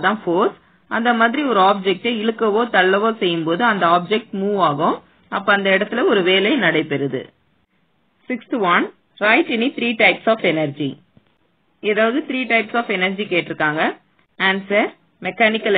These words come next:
energy, chemical energy and electric energy. இந்த யூனிட்டோட lesson explanation video and term one சயின்ஸோட மத்த யூனிட்ஸோட வீடியோஸ் பார்க்கணும்னா டிஸ்கிரிப்ஷன்ல லிங்க் கொடுத்திருக்கேன், அதுல கிளிக் பண்ணி பாருங்க.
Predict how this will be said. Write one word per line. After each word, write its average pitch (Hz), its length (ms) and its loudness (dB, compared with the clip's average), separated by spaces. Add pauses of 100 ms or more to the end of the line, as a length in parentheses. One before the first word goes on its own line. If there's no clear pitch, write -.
energy, 165 320 -2 (120)
chemical 196 380 0 (100)
energy 156 420 -2
and 185 120 -2 (100)
electric 165 360 -2 (120)
energy. 143 360 -6 (600)
இந்த 220 200 -2
யூனிட்டோட 240 520 -2
lesson 190 280 -2
explanation 202 640 -6
video 160 220 -2 (100)
and 196 180 0
term 247 180 -2 (120)
one 247 180 -6
சயின்ஸோட 196 420 -2 (120)
மத்த 196 260 -4
யூனிட்ஸோட 226 420 -4 (100)
வீடியோஸ் 185 360 -4
பார்க்கணும்னா 165 380 -4 (100)
டிஸ்கிரிப்ஷன்ல 214 580 -8
லிங்க் 208 200 -8
கொடுத்திருக்கேன், 170 420 -4
அதுல 196 220 -4
கிளிக் 170 220 -8
பண்ணி 175 140 -4 (100)
பாருங்க. 151 280 0